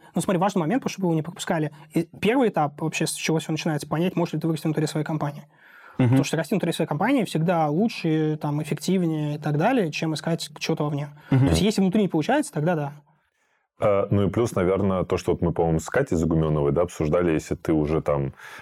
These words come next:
Speaker 3: а, там, не знаю, middle plus, senior или руководитель, важно не во все, типа, не такую бомбардировку делать по всем компаниям, а именно точно заходить, потому что иначе,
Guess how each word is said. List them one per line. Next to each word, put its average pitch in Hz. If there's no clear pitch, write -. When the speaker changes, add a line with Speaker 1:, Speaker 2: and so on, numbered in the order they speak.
Speaker 3:
а, -
там, 71
не 67
знаю, -
middle 73
plus, -
senior 80
или 76
руководитель, 80
важно 80
не 85
во 85
все, 127
типа, -
не 78
такую 120
бомбардировку 82
делать 76
по 76
всем 73
компаниям, 73
а 78
именно 78
точно -
заходить, 73
потому 71
что -
иначе, 76